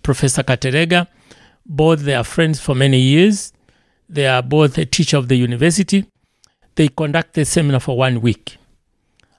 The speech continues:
And after that seminar, one month later, Islam themselves, they hand over the names for those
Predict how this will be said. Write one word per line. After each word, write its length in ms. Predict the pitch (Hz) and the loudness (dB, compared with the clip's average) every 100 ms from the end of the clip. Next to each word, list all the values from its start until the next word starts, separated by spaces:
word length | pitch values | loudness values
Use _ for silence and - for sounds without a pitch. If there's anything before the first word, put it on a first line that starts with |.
| _ | _
And 420 | 151 147 139 135 | -2 -2 -2 -4
after 460 | 135 - 208 - 165 | -6 -2 -4 -2 -6
that 340 | 123 120 160 | -4 -4 -4
seminar, 720 | - - 165 147 123 101 104 202 _ _ _ _ _ _ _ - | -4 -6 0 0 0 -4 -6 -10 _ _ _ _ _ _ _ -20
one 440 | - 143 143 185 180 | -4 0 2 2 2
month 360 | 160 156 - | 0 0 -4
later, 500 | 143 143 147 - 107 - _ _ _ _ _ _ _ - | -2 0 0 -2 -8 -10 _ _ _ _ _ _ _ -2
Islam 440 | 208 - 214 196 | 0 2 0 0
themselves, 680 | 175 147 131 160 156 147 - - _ _ - | 0 -2 -2 0 0 -2 -10 -18 _ _ -4
they 180 | 139 120 | -2 2
hand 260 | 160 175 | 2 2
over 420 | 175 156 165 165 185 | 0 0 -2 -4 -8
the 200 | 147 139 | -2 0
names 440 | 131 143 156 151 - | 2 4 4 2 -4
for 220 | - 131 | -4 -4
those 560 | 120 147 147 - - | 0 0 2 -2 -12